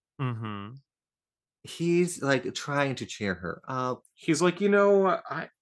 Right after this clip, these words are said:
Speaker 3: I got my presents from my parents in the mail, like," and she's like, "Well, you weren't going to go home." He's like, "Well, it would have been nice to go home."
Speaker 1: <laughs> Yeah.
Speaker 2: Yeah.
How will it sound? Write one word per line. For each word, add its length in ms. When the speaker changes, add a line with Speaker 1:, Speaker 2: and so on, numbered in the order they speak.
Speaker 3:
I 160
got 240
my 120
presents 440
from 220
my 160
parents 480
in 120
the 60
mail, 840
like," 400
and 80
she's 220
like, 180
"Well, 220
you 300
weren't 440
going 300
to 80
go 180
home." 220
He's 180
like, 180
"Well, 140
it 100
would 140
have 100
been 140
nice 300
to 100
go 140
home." 720
Speaker 1:
<laughs> 80
Yeah. 220
Speaker 2:
Yeah. 300